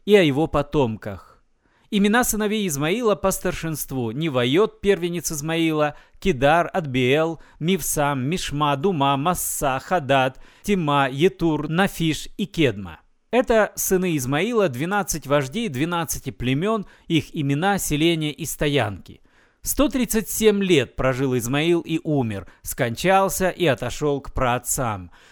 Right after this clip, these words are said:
Его потомки расселились от Хавилы до Шура, что находится у египетской границы, как идти в Ашур. В разладе с братьями жили они.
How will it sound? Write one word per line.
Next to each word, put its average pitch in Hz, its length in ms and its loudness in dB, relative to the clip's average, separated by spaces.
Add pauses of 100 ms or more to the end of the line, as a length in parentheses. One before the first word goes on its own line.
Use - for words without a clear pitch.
(120)
Его 208 240 4
потомки 262 460 0
расселились 226 680 0
от 214 120 0
Хавилы 214 500 0
до 226 180 0
Шура, 127 520 -2
что 185 240 -6
находится 202 600 -2
у 180 100 4
египетской 170 600 -4
границы, 135 720 0 (240)
как 190 220 0
идти 175 240 -4
в 135 100 0
Ашур. 139 480 -4 (260)
В 117 120 -8
разладе 147 580 2
с 120 80 -4
братьями 123 560 0
жили 110 340 -4
они. 107 520 -6